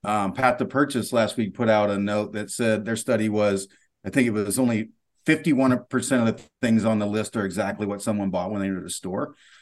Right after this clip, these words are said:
So it just means so much to, like, what we're doing with Microsoft to show,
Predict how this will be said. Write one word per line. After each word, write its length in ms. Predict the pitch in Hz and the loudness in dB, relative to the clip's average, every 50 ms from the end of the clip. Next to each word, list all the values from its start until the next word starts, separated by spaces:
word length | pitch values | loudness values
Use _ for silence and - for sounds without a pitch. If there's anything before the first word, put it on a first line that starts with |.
| _ _ _ | _ _ _
So 420 | - - 131 127 117 110 107 107 - - | -4 2 2 4 4 2 0 -2 -2 -2
it 80 | 127 | -2
just 320 | 117 110 143 143 - - 123 | 2 4 4 4 4 6 6
means 340 | 135 135 131 123 117 - | 8 8 8 8 6 4
so 160 | - 139 127 117 | 4 4 6 6
much 580 | 113 117 120 120 - - - - - - - - | 6 6 4 2 0 -4 -10 -10 -10 -10 -4 -2
to, 340 | 113 110 107 104 98 - - | 0 2 2 0 0 -2 0
like, 240 | 110 104 104 - 117 | 0 0 0 4 4
what 160 | 117 117 117 | 2 4 4
we're 80 | 113 | 2
doing 160 | 98 110 113 107 | 2 4 4 2
with 140 | 101 92 | 2 4
Microsoft 560 | 110 113 110 - - 117 - - 107 104 - - | 4 2 4 2 0 0 2 4 2 2 2 0
to 100 | 107 98 | -2 -2
show, 560 | - - 131 127 120 110 110 104 101 98 | 2 4 6 8 8 8 6 6 4 0